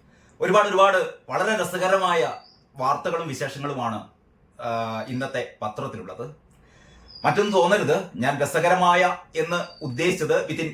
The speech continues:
inverted commas-ിലാണ് രസകരമായ എന്ന് പറയുന്നത്. കാരണം ഈ, എന്താ പറയാ, റോം കത്തുമ്പോൾ, ആ, നീറോ ചക്രവർത്തി വീണ വായിച്ച കഥ നമുക്കൊക്കെ അറിയാം. ഇവിടെ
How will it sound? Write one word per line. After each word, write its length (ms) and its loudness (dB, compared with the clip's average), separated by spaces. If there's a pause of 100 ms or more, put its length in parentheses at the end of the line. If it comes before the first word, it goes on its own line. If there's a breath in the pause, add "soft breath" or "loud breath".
(120)
inverted 340 0
commas-ിലാണ് 1120 0
രസകരമായ 720 0 (180)
എന്ന് 140 -6
പറയുന്നത്. 420 -10 (880 loud breath)
കാരണം 420 2 (300)
ഈ, 360 -2 (100)
എന്താ 160 0
പറയാ, 320 0 (720)
റോം 460 4
കത്തുമ്പോൾ, 540 -2 (200)
ആ, 300 4
നീറോ 420 4
ചക്രവർത്തി 680 -2 (280)
വീണ 600 2
വായിച്ച 460 0
കഥ 380 -2 (260)
നമുക്കൊക്കെ 380 -4
അറിയാം. 240 -10 (1400 soft breath)
ഇവിടെ 480 4